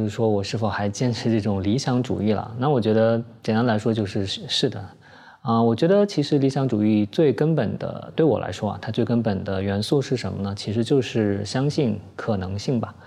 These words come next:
当然这种可能性并不是说一种迷信了，不是说，啊，这个自-，事情自动就会发生，而是会觉得是说，嗯，我们其实现在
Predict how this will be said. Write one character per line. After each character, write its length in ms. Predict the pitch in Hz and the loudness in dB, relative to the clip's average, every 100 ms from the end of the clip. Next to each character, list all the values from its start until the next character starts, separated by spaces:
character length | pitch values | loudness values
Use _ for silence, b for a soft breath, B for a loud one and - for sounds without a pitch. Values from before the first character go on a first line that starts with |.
| B _ _ | B _ _
当 120 | 165 | 0
然 80 | 175 | 0
这 80 | 175 | 4
种 140 | 143 | 2
可 160 | 131 92 | 2 0
能 140 | 95 | -2
性 180 | 95 120 | 0 2
并 180 | 151 123 | 2 0
不 120 | 104 | 0
是 200 | 101 123 | -4 -2
说 220 | 101 113 | 0 2
一 100 | 113 | 2
种 200 | 110 95 98 95 | 0 -2 -4 -6
迷 80 | - | -4
信 300 | 110 - 131 | -4 -2 -4
了， 180 | 117 107 - | -4 -10 -6
不 100 | 101 | -4
是 160 | 117 | -4
说， 340 | 104 107 104 104 | -2 0 2 0
啊， 300 | 98 98 107 | -6 -8 -12
这 140 | - 113 | -12 -8
个 200 | 98 98 | -6 -6
自-， 200 | - 143 | -2 -2
事 240 | - 175 | 2 0
情 180 | - 107 | 2 0
自 120 | 156 | 2
动 180 | 170 147 | 2 2
就 80 | 127 | 2
会 140 | 113 | 0
发 180 | 110 127 | 0 -2
生， 240 | - 156 160 B B B | -2 -4 -4 B B B
而 160 | - 117 | -2 0
是 100 | 175 | 2
会 160 | 143 | 2
觉 140 | 110 98 | 2 0
得 100 | 98 | 0
是 140 | 113 | -4
说， 280 | 104 107 107 110 | -2 -2 0 -2
嗯， 200 | 98 98 - | -4 -4 -6
我 120 | 107 | -2
们 120 | 104 | 0
其 160 | 139 131 | 0 0
实 380 | 120 120 120 127 | 0 0 0 0
现 240 | - 143 | 0 0
在 320 | 135 127 107 | 2 2 0